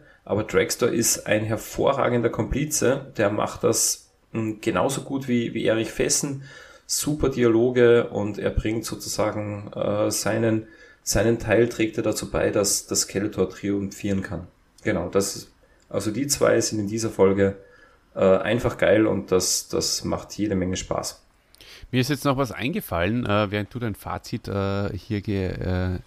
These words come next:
Speaker 2: erläutert hast, warum die Bösen so leicht durch die Reihen gekommen sind. Und
Speaker 1: Mhm.
Speaker 2: zwar, Dragstore hat ja den Honig mitgenommen. Und was machen sie aus dem Honig? Ja,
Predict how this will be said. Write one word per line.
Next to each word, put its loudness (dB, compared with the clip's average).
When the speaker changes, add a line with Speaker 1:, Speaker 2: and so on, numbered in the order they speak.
Speaker 2:
erläutert -4
hast, -6
warum 4
die 0
Bösen -4
so -4
leicht -6
durch 0
die -2
Reihen 2
gekommen 0
sind. -4
Und 0
Speaker 1:
Mhm. 4
Speaker 2:
zwar, 4
Dragstore -2
hat -4
ja -2
den 0
Honig 0
mitgenommen. -2
Und -8
was -6
machen -2
sie -2
aus -4
dem 0
Honig? -2
Ja, -6